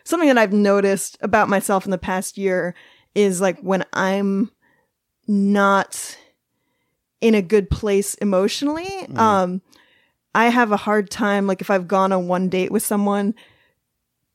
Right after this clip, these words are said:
Speaker 1: or maybe two, like, communicating why I don't wanna go on another
Speaker 2: Mm.
Speaker 1: date. And it's, I, I know that,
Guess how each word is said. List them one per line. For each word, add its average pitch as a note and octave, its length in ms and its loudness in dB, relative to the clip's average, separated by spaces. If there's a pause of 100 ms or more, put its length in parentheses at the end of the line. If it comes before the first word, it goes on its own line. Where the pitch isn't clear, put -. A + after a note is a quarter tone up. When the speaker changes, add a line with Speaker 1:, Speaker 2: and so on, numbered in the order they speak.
(180)
Speaker 1:
or G#3+ 140 2
maybe F#3 280 -2
two, F#3 580 0 (260)
like, G3+ 260 -2
communicating G3+ 1120 0 (520)
why F#3+ 800 2 (200)
I G3+ 100 2
don't F#3+ 160 0
wanna F#3+ 200 -4
go G3 180 -2
on F#3 100 -2
another F#3 480 -6
Speaker 2:
Mm. G#2+ 120 -12
Speaker 1:
date. F#3 380 -4
And A3+ 180 2
it's, A3 200 -4 (100)
I, A#3 140 0 (300)
I B3+ 120 4
know C#4+ 260 2
that, D4 200 -2